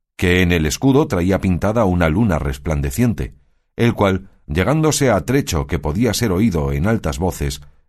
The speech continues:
encaminando sus razones a don Quijote, dijo: «Insidme, caballero, y jamás como se debe alabado Don Quijote de la Mancha.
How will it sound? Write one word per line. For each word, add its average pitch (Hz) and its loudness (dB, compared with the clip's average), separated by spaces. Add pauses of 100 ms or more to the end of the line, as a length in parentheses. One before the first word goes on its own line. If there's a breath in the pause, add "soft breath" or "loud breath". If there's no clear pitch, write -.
(120)
encaminando 117 2
sus 123 0
razones 113 -2
a 107 -2
don 104 0
Quijote, 104 -2
dijo: 76 -4 (1900)
«Insidme, 226 4
caballero, 214 2 (260)
y 170 4
jamás 175 2
como 202 4
se 185 0
debe 202 2
alabado 185 4
Don 185 2
Quijote 208 2
de 202 2
la 196 2
Mancha. 175 0